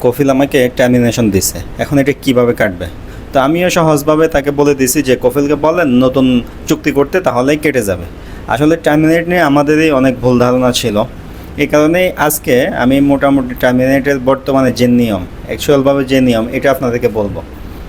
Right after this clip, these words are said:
অনেকে আবার বলে যে অটো হুরুপ হয়ে যায়, অটো হুরুপ কখন হয় এই জিনিসটাও ক্লিয়ার করব। তো প্রথমেই বলি, টার্মিনেট কখন কাটা যায় এবং কি কাদের জন্য কাটা যায়।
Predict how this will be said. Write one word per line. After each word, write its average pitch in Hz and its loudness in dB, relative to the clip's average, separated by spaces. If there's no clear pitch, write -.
অনেকে 123 2
আবার 131 2
বলে 135 2
যে 131 -2
অটো 131 2
হুরুপ 127 2
হয়ে 120 4
যায়, 107 -2
অটো 147 0
হুরুপ 165 2
কখন 160 2
হয় 147 0
এই 143 0
জিনিসটাও 151 2
ক্লিয়ার 117 0
করব। 90 -6
তো 151 0
প্রথমেই 175 2
বলি, 160 2
টার্মিনেট 160 2
কখন 156 0
কাটা 160 2
যায় 170 0
এবং 135 0
কি 151 4
কাদের 135 0
জন্য 156 0
কাটা 120 2
যায়। 95 -2